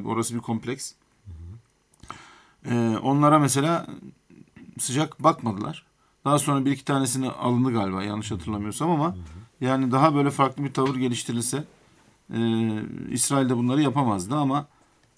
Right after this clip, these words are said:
Speaker 1: ta İsrail Arap Savaşı'ndan beri, bin dokuz yüz altmışlı yıllardan bu yana gelen o politikasını sürdürüyor.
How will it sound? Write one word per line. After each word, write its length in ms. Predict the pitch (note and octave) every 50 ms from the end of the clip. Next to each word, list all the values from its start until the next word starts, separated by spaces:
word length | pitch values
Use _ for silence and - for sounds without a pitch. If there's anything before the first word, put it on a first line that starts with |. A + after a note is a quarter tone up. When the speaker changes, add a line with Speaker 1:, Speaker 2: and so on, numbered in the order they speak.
| _ _ -
Speaker 1:
ta 400 | C#3 C#3+ C#3 C#3 C#3 C3+ C3 C3
İsrail 480 | C3+ C3+ - C#3+ C#3 C3+ C3+ C3 B2 B2 - _ _ _ _ _ _ - - _ _ _ _ _ _ _ -
Arap 280 | B2 C3 C#3 C3+ -
Savaşı'ndan 640 | - C3+ B2 B2 A#2+ - - B2+ B2+ B2+ C3 B2 A#2 A#2+ - _ _ _ _ _ _ -
beri, 440 | A#2 G#2+ G2+ C#3 A#2+ G#2 G#2+ A2+ B2+ - _ _ _ _
bin 100 | - A2
dokuz 140 | A2 A2 A2+
yüz 100 | B2 A2
altmışlı 360 | A2+ G#2+ - - - - B2
yıllardan 440 | A#2+ A2+ A2+ A2+ A2+ A2 A2+ A2+ A2 A2
bu 40 |
yana 160 | A#2 A2+ A2 A2
gelen 280 | G#2 A2+ G#2+ G#2 G2+
o 120 | G2+ A#2 F2
politikasını 520 | - A#2 A2+ - - - A2+ G#2+ - A2
sürdürüyor. 500 | G#2+ - - C3 A#2+ A2 G#2+ G#2 A#2 C#3+